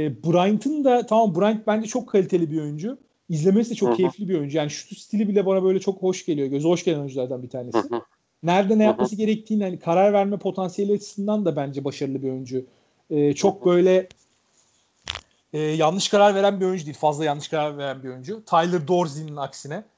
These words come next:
Speaker 1: Tyler
Speaker 2: Hı hı.
Speaker 1: Dorsey de çünkü maçın sonunda çok kritik bir yerde <laughs> topu, e, Bryant'ın mı yoksa Wilbeck'inin mi? Birinin eline bıraktı abi.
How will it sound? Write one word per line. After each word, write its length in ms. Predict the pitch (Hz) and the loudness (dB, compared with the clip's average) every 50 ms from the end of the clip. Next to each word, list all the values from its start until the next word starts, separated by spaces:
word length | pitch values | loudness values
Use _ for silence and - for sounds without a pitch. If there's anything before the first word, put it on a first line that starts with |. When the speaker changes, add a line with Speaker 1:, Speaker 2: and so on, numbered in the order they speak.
| _ _ _ _ _ | _ _ _ _ _
Speaker 1:
Tyler 180 | - 175 180 185 | 0 2 4 4
Speaker 2:
Hı 40 | 185 | 4
hı. 60 | 165 | 4
Speaker 1:
Dorsey 240 | 190 196 208 208 208 | 4 4 2 0 -4
de 40 | |
çünkü 220 | - - 190 - 190 | -6 -8 -12 -10 -6
maçın 260 | 175 170 165 - 208 | -6 -4 -4 -4 -6
sonunda 220 | - 202 190 185 175 | -4 -4 -4 -4 -2
çok 180 | - 214 220 | -2 -2 -2
kritik 340 | - - 147 - 208 - - | -4 -10 -10 -10 -10 -6 -2
bir 40 | 165 | 0
yerde 400 | 214 185 180 170 185 240 233 - - - _ _ | 2 2 2 0 -2 -4 -4 -6 -10 -20 _ _
<laughs> 220 | - 214 - _ | -20 -20 -18 _
topu, 400 | - 196 190 196 - 220 220 220 220 _ _ _ _ - | -6 -6 -4 -2 0 -2 -2 -2 -4 _ _ _ _ -10
e, 360 | 165 160 160 156 156 147 127 | -8 -6 -6 -6 -6 -8 -6
Bryant'ın 640 | 147 170 190 202 220 247 240 - - 302 330 311 285 | -2 0 0 2 0 0 -4 -6 -8 -8 -8 -6 -4
mı 220 | 247 240 247 254 254 _ _ _ _ - | -4 -4 -4 -6 -8 _ _ _ _ -6
yoksa 280 | 202 202 - 226 190 | -6 -4 -2 -2 -2
Wilbeck'inin 480 | 190 240 233 226 226 220 - 202 185 175 | 0 -2 -2 -2 -4 -4 -2 -4 -4 -4
mi? 240 | 165 175 208 269 285 | -4 -4 -4 -4 -4
Birinin 300 | 208 175 240 285 285 285 | -2 -2 0 0 0 2
eline 280 | 262 247 247 269 311 294 | 2 2 2 2 0 2
bıraktı 340 | 285 247 196 185 - - 160 | 4 4 2 2 2 0 2
abi. 300 | 147 143 139 185 269 | 2 2 0 -2 -6